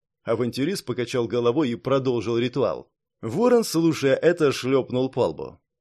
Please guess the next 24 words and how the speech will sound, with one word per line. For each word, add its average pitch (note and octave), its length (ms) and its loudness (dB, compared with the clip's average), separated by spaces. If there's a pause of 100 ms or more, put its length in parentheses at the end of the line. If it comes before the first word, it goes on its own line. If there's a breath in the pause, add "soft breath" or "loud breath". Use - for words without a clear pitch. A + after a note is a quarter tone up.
(160)
«Демон A#2 380 -2
безумия?» C#3 580 -4 (320)
заинтересованно C3+ 800 0
спросила B2 440 -4
девушка. A#2 560 -2 (260)
«Это C#3+ 320 2
прекрасная A#2+ 880 2
история. G#2+ 540 -2 (140 soft breath)
Как-нибудь D#3+ 720 0
я D3 120 2
вам D3 180 4
расскажу C#3 460 0
ее, A2+ 180 0
если G3 280 -6
захотите». A#3 580 -2 (300)
Только E3 340 0 (120)
ответьте, C3+ 640 0
вы D3 140 -2
что-нибудь G#3+ 340 -4
слышали A3 340 0
о F3 160 2
мифических F3 640 -4
героях E3+ 420 2
прошлого? E2 600 0